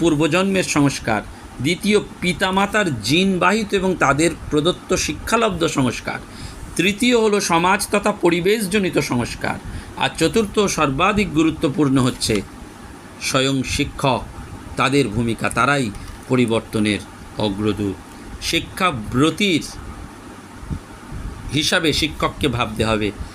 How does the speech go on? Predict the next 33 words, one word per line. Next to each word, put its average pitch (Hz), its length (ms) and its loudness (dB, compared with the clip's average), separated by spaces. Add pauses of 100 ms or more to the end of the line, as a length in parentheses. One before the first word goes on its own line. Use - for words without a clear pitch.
(120)
এবং 160 220 2
সেই 170 160 0
শিক্ষক 190 480 -2
কী 185 100 2
করেন? 190 340 2 (480)
ওই 180 320 2 (720)
ছাত্র 196 520 0
বা 208 120 2
ছাত্রীকে 190 500 0
তিনি 185 220 2
কিছু 175 200 0
শেখান 175 360 0
না, 120 200 2 (520)
তিনি 160 240 2
আসলে 151 280 0
তাদের 139 320 2
মনের 139 480 0 (440)
যে 120 180 -2
অজ্ঞানতা, 131 800 -2
যে 123 220 -2
অন্ধকার 160 560 0
আছে, 104 280 -4 (300)
সেটিকে 202 400 -2
ধীরে 139 280 4
ধীরে 120 260 0 (340)
দূর 165 300 4
করে 123 180 2
দেন, 120 260 0
অপসারণ 113 560 0
করেন, 101 320 -4 (420)
আলোটা 107 420 2
জ্বালিয়ে 92 460 -4
দেন। 95 120 -6